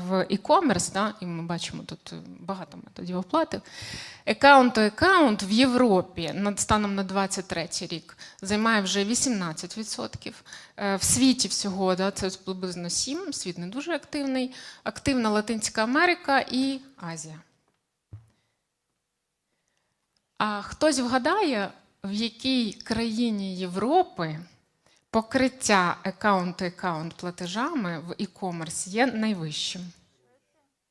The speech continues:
Всі за Швецію? Польща, ви вгадали. <laughs> Наступна табличка: дивимось, е, зріст по Європі, але Швеція, Швеція близько, але не настільки.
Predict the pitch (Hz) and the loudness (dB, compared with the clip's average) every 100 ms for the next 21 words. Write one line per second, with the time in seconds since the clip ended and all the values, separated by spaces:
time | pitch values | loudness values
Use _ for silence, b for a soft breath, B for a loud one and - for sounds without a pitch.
0 | _ _ _ _ _ _ _ - - 254 | _ _ _ _ _ _ _ -14 -6 -4
1 | 233 233 262 285 - 180 190 _ _ _ | -4 -4 -2 -4 -4 -10 -14 _ _ _
2 | _ - - _ - _ _ _ _ _ | _ -18 -18 _ -20 _ _ _ _ _
3 | _ - 247 214 202 - 180 202 220 262 | _ -2 2 4 4 2 -2 -4 -4 -4
4 | 247 - _ _ _ - 202 175 156 160 | -6 -14 _ _ _ -12 -10 -8 -12 -14
5 | - - 240 - - - - _ _ _ | -10 4 6 6 0 -4 -20 _ _ _
6 | B B B B B _ _ _ _ _ | B B B B B _ _ _ _ _
7 | _ - 233 254 - 311 277 240 240 214 | _ 0 2 4 4 2 4 4 4 6
8 | 247 320 - 359 349 - 220 214 247 233 | 4 4 2 2 0 -4 -4 0 0 -2
9 | 220 214 - - b b b _ 208 196 | -10 -12 -12 -16 b b b _ 0 4
10 | 196 190 226 233 - 202 202 302 311 233 | 4 6 6 4 2 2 6 6 8 6
11 | 220 - 247 247 - 196 202 277 269 214 | 6 4 4 2 2 -2 2 0 2 0
12 | 190 208 202 - 180 196 190 185 180 175 | -2 -2 -4 -4 -2 0 0 0 -2 -4
13 | - 214 277 | -2 -4 -2